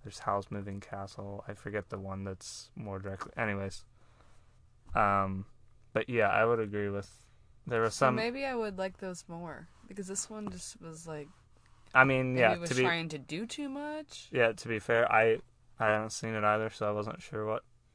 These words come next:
Speaker 1: to expect either, and had heard, like, this is a lot of people's favorite one.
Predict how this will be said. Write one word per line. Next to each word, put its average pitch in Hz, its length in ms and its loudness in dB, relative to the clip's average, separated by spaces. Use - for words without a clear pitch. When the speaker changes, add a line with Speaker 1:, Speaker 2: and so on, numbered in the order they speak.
Speaker 1:
to - 120 -4
expect 104 340 -4
either, 110 260 4
and 113 240 -2
had 117 200 2
heard, 117 320 2
like, 107 280 0
this - 240 -2
is 104 200 -4
a - 80 -2
lot 107 160 2
of 104 80 -6
people's 110 280 -8
favorite 107 400 -4
one. 107 340 -4